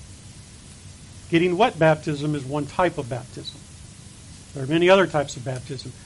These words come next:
Our baptism, according to First Corinthians chapter twelve, is a spiritual baptism. We are baptized by the Holy Spirit into Christ. So we are identified with Christ. And guess what? If Christ is righteous,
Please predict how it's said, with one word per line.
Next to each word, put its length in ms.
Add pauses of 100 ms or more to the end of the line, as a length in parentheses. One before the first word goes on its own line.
Our 260
baptism, 640
according 280
to 60
First 240
Corinthians 320
chapter 320
twelve, 300
is 100
a 40
spiritual 520
baptism. 560 (260)
We 100
are 60
baptized 680 (380)
by 240
the 140
Holy 240
Spirit 480 (140)
into 480
Christ. 600 (300)
So 120
we 200
are 100
identified 880
with 160
Christ. 460
And 120
guess 340
what? 140
If 140
Christ 400
is 120
righteous, 580